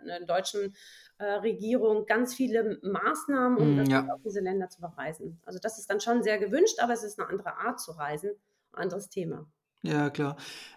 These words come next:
Speaker 2: Du hast vorhin auch so 'n bisschen die Jahreszeit genannt bezüglich Klima. Das Ganze liegt ja unterhalb vom Äquator, also sprich Sommer und Winter ist ja vertauscht gegenüber Europa.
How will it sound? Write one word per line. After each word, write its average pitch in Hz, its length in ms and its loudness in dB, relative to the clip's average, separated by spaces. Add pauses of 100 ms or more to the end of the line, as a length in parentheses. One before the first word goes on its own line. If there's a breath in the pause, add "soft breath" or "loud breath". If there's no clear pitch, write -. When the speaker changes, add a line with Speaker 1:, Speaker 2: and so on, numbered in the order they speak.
(180 loud breath)
Speaker 2:
Du 175 120 8
hast 185 160 6
vorhin 190 400 6
auch 175 240 2
so 185 100 4
'n 160 40 0
bisschen 156 240 0
die 143 80 2
Jahreszeit 202 580 6
genannt 208 320 2
bezüglich - 500 -2
Klima. 185 460 6
Das - 160 0
Ganze 165 220 4
liegt 165 180 2
ja 175 60 6
unterhalb 185 420 10
vom 160 120 -4
Äquator, 170 440 10
also 151 140 4
sprich 156 260 2
Sommer 151 220 6
und 147 100 4
Winter 147 180 8
ist 139 140 4
ja 143 280 2
vertauscht - 600 6
gegenüber 185 640 4
Europa. 190 640 4